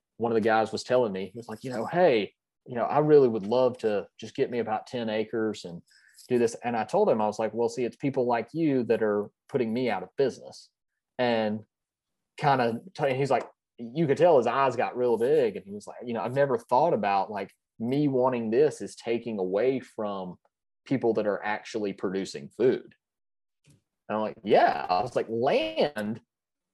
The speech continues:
produces things. And if, when it's gobbled up into non-productive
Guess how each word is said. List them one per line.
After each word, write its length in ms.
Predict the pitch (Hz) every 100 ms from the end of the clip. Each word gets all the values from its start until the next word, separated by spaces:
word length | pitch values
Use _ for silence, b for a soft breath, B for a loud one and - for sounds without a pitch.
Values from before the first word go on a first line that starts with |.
| _ - -
produces 880 | - 147 - 185 214 - 78 - -
things. 460 | - - - - _ - - -
And 240 | 135 131
if, 180 | 131 131 - - -
when 260 | 135 147
it's 220 | 147 165 -
gobbled 400 | 151 160 151 131
up 300 | 156 147 - -
into 320 | 127 123 120
non-productive 1080 | 110 120 131 127 113 110 120 - 107 98